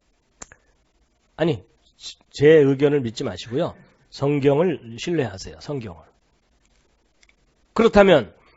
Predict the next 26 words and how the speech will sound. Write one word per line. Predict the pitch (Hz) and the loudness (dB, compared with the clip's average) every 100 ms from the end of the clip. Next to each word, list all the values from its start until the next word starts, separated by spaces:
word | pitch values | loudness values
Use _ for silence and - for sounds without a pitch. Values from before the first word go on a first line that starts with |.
| _ 151 | _ 0
영은 | 160 208 226 | 4 6 8
원래 | 175 180 190 156 | 8 8 8 6
누구 | 151 160 | 0 2
거라고요? | 175 156 143 170 240 | 4 4 4 0 -2
하나님 | - 156 185 170 | -10 0 0 2
거죠. | 156 123 107 82 _ _ _ _ _ _ _ _ | 2 0 -4 -12 _ _ _ _ _ _ _ _
근데 | - 190 131 - | -2 2 2 2
그럼 | 190 196 | 2 2
그렇다면 | 151 190 202 160 | 2 2 4 4
하나님의 | 160 214 208 202 | 4 6 6 4
영을 | 170 170 180 | 4 4 2
구원한다는 | - 160 170 165 160 160 156 | 0 2 4 2 2 0 2
게 | 185 | 0
논리적으로 | 151 151 160 156 165 165 | 2 2 2 0 0 0
말이 | 139 151 | 2 0
돼요? | 143 147 151 | 4 4 4
안 | 127 | 2
돼요? | 120 147 _ _ _ _ _ _ _ _ _ | -6 -8 _ _ _ _ _ _ _ _ _
안 | - 120 | -14 -12
되죠. | 117 92 - 78 - _ _ _ _ _ _ _ _ _ _ _ _ _ _ | -14 -18 -20 -20 -20 _ _ _ _ _ _ _ _ _ _ _ _ _ _
여러분 | 147 160 | -2 2
여기서 | 160 160 | 4 4
질서를 | 143 147 147 165 | 2 -4 0 0
잘 | 151 143 | 0 0
잡으셔야 | 160 147 135 135 | 2 2 0 -2
돼요. | 120 143 220 | 0 -2 -4